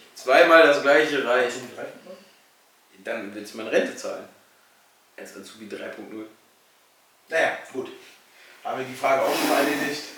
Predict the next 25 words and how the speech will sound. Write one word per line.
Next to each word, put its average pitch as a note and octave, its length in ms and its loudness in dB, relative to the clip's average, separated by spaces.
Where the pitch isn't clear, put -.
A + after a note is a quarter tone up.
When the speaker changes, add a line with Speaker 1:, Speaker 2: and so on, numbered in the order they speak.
Speaker 1:
Na - 100 -6
gut. G3 320 0
Speaker 2:
Gehen C3 140 -4
wir C3 160 0
weiter. - 360 -2
Hm. E3 560 -12
Speaker 1:
Kurz B2 260 -8
und A2+ 140 -14
knapp. G2 160 -12
Können G#2 160 -14
wir. F2+ 180 -14
Speaker 2:
Hier C3 160 -2
habe C#3 180 2
ich A#2 60 -10
so A#2+ 100 -10
eine B2 120 -10
Frage A#2+ 420 -6
mit G#2+ 60 -14
Arbeiten C#3 560 2
bei B2 180 -6
uns - 340 -10
und G#2 160 -20
Jobbewerbungen. G#2+ 840 -12
Also, - 300 0
wenn C#3 320 -12